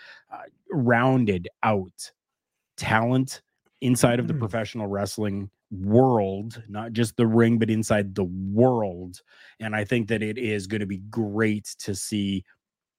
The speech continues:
Speaker 1: A J Styles in a little bit of a different light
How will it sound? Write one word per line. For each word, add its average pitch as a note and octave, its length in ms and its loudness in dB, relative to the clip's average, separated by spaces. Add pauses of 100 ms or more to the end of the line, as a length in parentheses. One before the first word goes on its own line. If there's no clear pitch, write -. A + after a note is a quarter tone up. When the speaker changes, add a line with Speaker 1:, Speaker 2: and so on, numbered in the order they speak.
(240)
Speaker 1:
A C3+ 120 4
J A#2 180 6
Styles G#2+ 680 2 (320)
in A2+ 420 0
a C#3 60 2
little A#3 220 6
bit A3+ 120 4
of D3+ 80 2
a B2 80 2
different G#2+ 1000 -2 (200)
light G#2 600 2